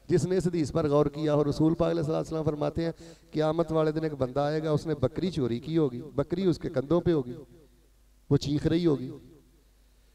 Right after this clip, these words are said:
किसी ने ऊँट उठाया होगा, क़यामत वाले दिन पूरी खलक के सामने ऊँट उसके कंधों पे होगा और वो चीख रहा होगा। गाय उठाई होगी, गाय उसके कंधों पर होगी और वो चीख रही, सारी खुदाई के सामने वो बंदा जलील हो रहा होगा। और नबी सल्लल्लाहु अलैहि वसल्लम फरमाते हैं, ये बुखारी शरीफ की हदीस है,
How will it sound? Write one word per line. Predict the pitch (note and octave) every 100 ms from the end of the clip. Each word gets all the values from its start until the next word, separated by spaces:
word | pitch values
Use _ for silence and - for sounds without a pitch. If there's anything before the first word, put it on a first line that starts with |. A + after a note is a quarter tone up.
| _
किसी | C#3+ F3
ने | F3+
ऊँट | E3+ F3
उठाया | F#3+ F3 F3+
होगा, | F#3+ E3 F3+
क़यामत | E3+ F3+ G3 G#3+ A3
वाले | G3+ G3+ G3
दिन | F#3+ F#3+
पूरी | F#3 F#3+
खलक | F3+ E3+ F3+ F3+
के | E3+
सामने | E3 F3 F3
ऊँट | E3+ F#3+
उसके | F#3 F#3
कंधों | F3+ F#3 G3 G#3
पे | G#3
होगा | F3 G3 F3+ - -
और | D#3
वो | E3
चीख | D#3 E3 D#3
रहा | F3 F3
होगा। | D3 D3 D#3 - D3+ - _ _ _ _ _ _ _ _ _ _ -
गाय | A#2 D#3 F#3+
उठाई | A3 E3+ F#3+ A3
होगी, | G3+ F#3+ G#3+
गाय | - D#3+ G#3
उसके | G#3+ A3
कंधों | G#3 G3 A3+
पर | A#3
होगी | A3 F3+
और | G3+
वो | F3+
चीख | E3 F3 F3+
रही, | G3
सारी | F#3 - A#3 C4+ C4+
खुदाई | - - - G3+ G3 G#3+
के | A3+ G#3+
सामने | F#3+ G#3 G#3
वो | G3+
बंदा | E3+ F#3+ G3
जलील | D3 D#3+ F#3+
हो | G3
रहा | E3
होगा। | E3+ C#3+ C#3
और | D3 C3+ - - _ _ _ _ C#3+ C#3+
नबी | C#3+ D3
सल्लल्लाहु | D3 C#3+
अलैहि | C#3
वसल्लम | B2+ C3+
फरमाते | B2+ C3 B2+ D#3
हैं, |
ये | D#3+
बुखारी | D3 D#3 - C3 C#3
शरीफ | B2+ B2+ B2+
की | -
हदीस | B2+ A#2+ A#2 B2+
है, | A#2